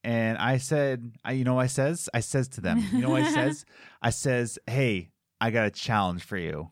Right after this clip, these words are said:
Speaker 2: Yeah.
Speaker 1: And then I, and I gave them my idea of, like, what I want.
Speaker 2: Yeah.
Speaker 1: And I said, "If you can come up with a riff, I'll work with it."
Speaker 2: Mm-hmm.
Speaker 1: So they said, "Yeah, sure." And, um, yeah, they're working on it.
Speaker 2: Yeah.
Speaker 1: So, uh, so that guitar player I'm gonna be mixing for,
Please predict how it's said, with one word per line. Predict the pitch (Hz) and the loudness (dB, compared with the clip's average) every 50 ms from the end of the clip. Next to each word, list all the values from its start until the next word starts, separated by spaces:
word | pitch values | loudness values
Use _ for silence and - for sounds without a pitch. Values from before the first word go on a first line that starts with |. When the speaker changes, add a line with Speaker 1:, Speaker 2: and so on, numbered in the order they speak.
| _ - | _ -6
Speaker 2:
Yeah. | 214 226 113 - - - - | -4 -4 -4 -4 -6 -6 -6
Speaker 1:
And | 107 107 | -4 0
then | 110 113 110 | 0 0 2
I, | 107 107 107 104 104 101 92 85 - _ _ _ _ _ _ _ - - | 2 2 2 2 0 0 -2 -6 -14 _ _ _ _ _ _ _ -14 -6
and | 127 120 123 | -4 -2 0
I | 127 | 0
gave | 127 110 151 156 139 | 0 0 0 0 0
them | 143 147 135 | 0 0 0
my | 123 117 117 113 110 | 0 0 2 2 2
idea | 101 98 80 98 95 95 95 101 | 2 0 0 -2 0 0 2 2
of, | 104 - 85 90 87 | 0 0 -2 -4 -4
like, | 90 90 85 78 - | -4 -4 -6 -6 -8
what | 95 87 95 98 95 | -4 0 0 2 2
I | 90 85 | 2 0
want. | 78 82 87 87 101 226 | 0 -2 -2 -2 0 0
Speaker 2:
Yeah. | 226 226 226 214 180 - - - - 196 - - - _ _ _ _ - | 0 0 -2 -2 -4 -8 -12 -16 -18 -20 -20 -20 -20 _ _ _ _ -8
Speaker 1:
And | 92 92 | -4 -2
I | 92 95 95 | 0 0 -2
said, | 95 - 113 101 98 | 0 0 0 0 0
"If | 92 - | 2 0
you | 120 127 | -2 0
can | - 165 139 | 0 0 2
come | - 156 147 | 4 4 4
up | 147 139 - | 4 4 4
with | 165 127 127 | 2 2 4
a | |
riff, | 113 107 123 127 107 90 - 104 | 4 4 4 4 4 4 2 2
I'll | 98 92 | 2 2
work | 92 98 95 92 - | 4 2 2 2 0
with | 82 80 82 | -6 -8 -6
it." | 82 - - - - _ - | -8 -8 -10 -14 -18 _ -2
Speaker 2:
Mm-hmm. | 254 277 277 240 233 214 208 | 0 2 4 4 2 2 2
Speaker 1:
So | 220 262 - 170 | 0 -2 -2 2
they | 175 190 180 | 2 2 2
said, | - - 92 82 82 | 2 -2 -4 -2 0
"Yeah, | 98 90 80 82 80 - _ _ | 2 0 0 0 -6 -14 _ _
sure." | - - - 104 85 80 - _ _ _ _ - | -8 -4 -2 0 0 -2 -4 _ _ _ _ -4
And, | 98 98 95 92 92 87 95 | -2 0 2 2 2 2 2
um, | 92 87 87 85 85 85 82 87 78 - _ _ _ _ _ _ | 2 2 2 0 0 -2 -4 -6 -8 -10 _ _ _ _ _ _
yeah, | 107 101 92 | -4 -2 0
they're | 92 98 | 0 2
working | 101 123 127 131 107 85 | 2 2 2 2 -2 -4
on | 82 | -6
it. | 82 82 - - _ - - | -8 -10 -12 -18 _ -8 -2
Speaker 2:
Yeah. | 233 262 392 - 294 - | -2 -2 0 -2 -6 -12
Speaker 1:
So, | _ - - 90 85 80 82 - - - - - - - - - - _ _ | _ -6 -4 -2 -2 -2 -4 -8 -14 -20 -20 -20 -20 -20 -20 -20 -20 _ _
uh, | - 92 92 90 90 90 95 | 0 2 4 4 4 2 2
so | - - 127 117 | 2 0 0 2
that | 127 131 | 2 0
guitar | 131 127 - 113 120 117 | -2 -2 -2 0 0 0
player | 110 - 120 117 113 113 113 | 0 0 0 2 2 4 2
I'm | 101 95 92 | 2 2 2
gonna | 101 101 101 | 2 2 2
be | 92 95 87 | 2 0 0
mixing | 90 95 92 - - 104 87 | -2 -2 -4 -4 -6 -8 -8
for, | - - 104 95 95 95 92 95 | -6 -6 -6 -4 -2 -2 -4 -4